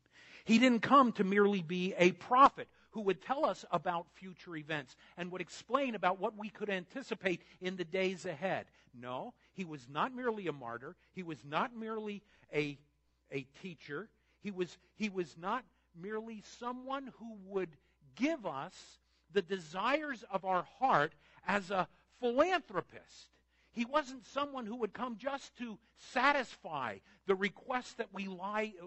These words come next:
and lay before him. He was one who came to be the Savior, to take our sin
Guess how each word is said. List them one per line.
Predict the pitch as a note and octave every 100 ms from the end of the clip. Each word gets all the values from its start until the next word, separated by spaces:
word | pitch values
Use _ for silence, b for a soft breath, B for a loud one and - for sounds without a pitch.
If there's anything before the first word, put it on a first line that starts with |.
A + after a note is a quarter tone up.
| F3 F3+
and | G3 F3
lay | F#3+ G#3
before | F#3 F3 A#3 A#3
him. | F3+ C#3+ - b b b
He | A#3 D4
was | D4+ B3
one | F#3+ G#3 A#3
who | E3+ G#3
came | - G3+ A3+ D3 C#3 - b b
to | F#3
be | D3+ G#3+ A3+ D#3+ E3+ b b b
the | F3
Savior, | F3+ - - C4+ D#4+ D4 F3 E3+ C3 - - _ _ _ _ _ _ _ _ _ _ _ _ _ _ _ _ _ _ _
to | -
take | B2+ E3 D3+
our | D3+ C#3
sin | - - F#3+ A#2+ G2+